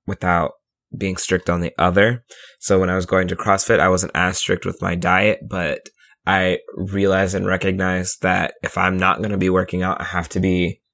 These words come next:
I have to be on it with the diet part. And I think I've done pretty well. I've seen success in the numbers that I've been measuring. So I haven't done the body measurements that they did in CrossFit, but again, like, the weight part, I've been doing really well at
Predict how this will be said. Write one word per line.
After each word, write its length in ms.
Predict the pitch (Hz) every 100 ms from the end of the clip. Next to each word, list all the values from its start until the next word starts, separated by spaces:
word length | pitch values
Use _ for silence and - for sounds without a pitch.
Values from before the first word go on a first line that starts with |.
| _ _
I 80 | 95
have 80 | 92
to 80 | 104
be 120 | 98
on 240 | 92 95
it 140 | 82 -
with 180 | - -
the 80 | 95
diet 380 | 90 85 76 -
part. 300 | - 85 - _ - -
And 100 | -
I 60 | 95
think 220 | 104 101
I've 100 | 104
done 260 | 101 92 87 _
pretty 240 | 104 110
well. 280 | 98 90 95
I've 160 | 92 90
seen 380 | 101 95 98 -
success 600 | - 95 - 92 95 -
in 160 | - 95
the 80 | 90
numbers 480 | 92 87 90 90
that 120 | 92 92
I've 160 | 92
been 160 | 90 90
measuring. 480 | 90 92 90 92 92 - _
So 380 | - 92 90 -
I 100 | -
haven't 300 | 98 101 92
done 220 | 95 92
the 60 | 90
body 280 | 120 180 151
measurements 420 | 104 98 101 95
that 100 | 95
they 80 | -
did 120 | 95
in 80 | 90
CrossFit, 480 | 98 90 - 82 - -
but 240 | 90 - -
again, 320 | 104 92 92
like, 180 | 92 -
the 100 | 95
weight 280 | 117 139 -
part, 340 | 104 98 - - _ -
I've 160 | 98
been 120 | 98 95
doing 240 | 92 90
really 300 | 92 92 92
well 280 | 90 90 -
at 340 | 92 90 87